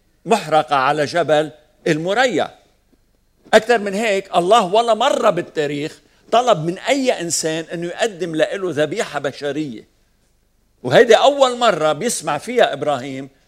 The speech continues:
إنه الله عم بيقول له: "خذ ابنك وقدم لي إياه ذبيحة على جبل المريا".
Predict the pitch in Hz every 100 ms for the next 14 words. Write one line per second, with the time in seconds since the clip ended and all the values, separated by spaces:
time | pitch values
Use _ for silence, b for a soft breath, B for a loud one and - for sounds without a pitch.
0 | _ _ _ 190 175 170 160 180 226 190
1 | 143 135 175 208 160 160 202 226 226 220
2 | 175 165 165 160 139 208 214 190 196 170
3 | 151 139 262 233 123 135 143 _ _ _
4 | _ - 147 147 135 160 143 156 165 170
5 | 220 254 208 131